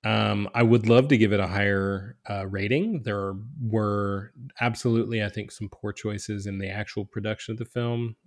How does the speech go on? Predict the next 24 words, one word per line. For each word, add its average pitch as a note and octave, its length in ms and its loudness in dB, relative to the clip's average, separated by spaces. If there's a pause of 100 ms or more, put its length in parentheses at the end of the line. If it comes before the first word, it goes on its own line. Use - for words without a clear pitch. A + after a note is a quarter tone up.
(140)
You G#2 80 -10
know, G2 220 -6
the F#2+ 100 -8
sweeping A2 680 2
moves G#2 340 2
of G2 140 -4
camera G#2 400 -2
across F#2+ 340 -8
matte G2 280 -6
paintings A2+ 600 0 (140)
gratuitously, A2 1000 2 (420)
the - 100 -8
long, G#2+ 480 2
drawn-out G#2 680 2
boat A#2+ 260 6
sequence A2 560 0
that G2+ 200 -8
didn't G#2 320 -6
really G#2 360 -4
need G2+ 340 -4
to G2+ 40 -6
be G#2 280 2
that G2 280 -4
long. B2+ 600 4